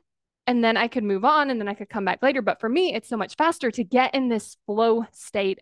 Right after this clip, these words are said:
of it. It's like, "Okay, I've recorded one. That's great." And then I recorded the next one. That's great. And I recorded the next one. And that's great. Noticing also how I'm celebrating myself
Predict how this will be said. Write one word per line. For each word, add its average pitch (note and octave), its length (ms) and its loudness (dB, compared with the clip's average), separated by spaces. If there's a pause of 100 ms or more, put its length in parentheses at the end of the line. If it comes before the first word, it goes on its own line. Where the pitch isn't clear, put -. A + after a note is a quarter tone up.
(100)
of A#3 180 0
it. - 120 -6
It's - 340 -20
like, G3+ 120 -6
"Okay, D4+ 160 2
I've F#3+ 140 4
recorded G#3+ 360 -2
one. A#3 400 -2
That's G#3+ 220 -14
great." C#4 320 0 (260)
And A3 160 0
then G#3+ 60 4
I A3 60 4
recorded A#3+ 420 0
the C#4 60 -4
next D#4 220 -4
one. G3+ 120 -2
That's - 240 -2
great. C4+ 320 -4
And G#3 120 -4
I G#3 40 -2
recorded B3 440 0
the C#4 60 -2
next D#4+ 220 -2
one. G#3 80 -4
And G3 120 -6
that's A3 200 -4
great. D4 180 -2 (240)
Noticing D#4 500 0
also B3 440 0
how A3 220 -4
I'm A3 100 -4
celebrating G#3 680 -4
myself - 580 0